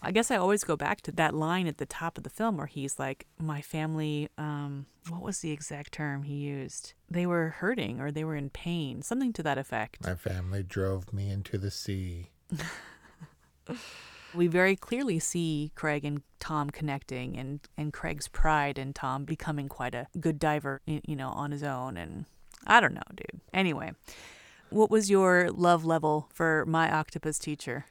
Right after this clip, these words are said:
Speaker 2: It can't be avoided that I had to connect with this movie on some level if it was going to make me this angry. I was just annoyed that I cared about this stupid octopus in a way that was effective. I was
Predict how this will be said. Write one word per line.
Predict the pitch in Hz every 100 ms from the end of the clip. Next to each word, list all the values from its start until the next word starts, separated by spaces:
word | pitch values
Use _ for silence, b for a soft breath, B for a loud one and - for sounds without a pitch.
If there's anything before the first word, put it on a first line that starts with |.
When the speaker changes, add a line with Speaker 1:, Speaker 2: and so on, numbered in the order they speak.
| _ -
Speaker 2:
It | 143 120
can't | 175 185 175
be | 165 156
avoided | 135 123 131 131 113 101 101 B B B
that | 120 117
I | 107
had | - 127 123
to | 123
connect | - 117 107 107 - b b b
with | 107 110 113 -
this | 113 117
movie | 110 104 104
on | 98
some | 98 104
level | 98 98 92 95 -
if | 101
it | 104
was | 98
going | 95 104
to | 101
make | 101 95 -
me | 98 92 -
this | 98 104 101 -
angry. | 107 101 87 80 98 _ _ B B B
I | 143
was | 147
just | 147 151
annoyed | 147 127 113 110 110 - b -
that | 113
I |
cared | 107 - 110 104
about | 101 98
this | - 95
stupid | - 113 104
octopus | 87 85 - - 92 - B B
in | - 151
a |
way | 147 143
that | 139 123
was | 120
effective. | 117 - 123 - 67 - - B
I | 113 113
was | 117 107